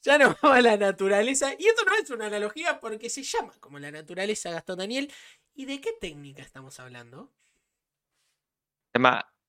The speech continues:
Speaker 2: árboles de decisión.
Speaker 1: Árboles de decisión, también lo pueden con-, con-,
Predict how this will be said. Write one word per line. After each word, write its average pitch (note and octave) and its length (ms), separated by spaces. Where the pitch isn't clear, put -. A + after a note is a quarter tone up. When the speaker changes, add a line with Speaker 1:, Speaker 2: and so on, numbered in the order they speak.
Speaker 2:
árboles E3+ 460
de C3+ 60
decisión. G#2+ 440
Speaker 1:
Árboles C4+ 420
de E3+ 60
decisión, C#4+ 560
también G3+ 340
lo E3 80
pueden F3 240
con-, C#3 380
con-, C#3 180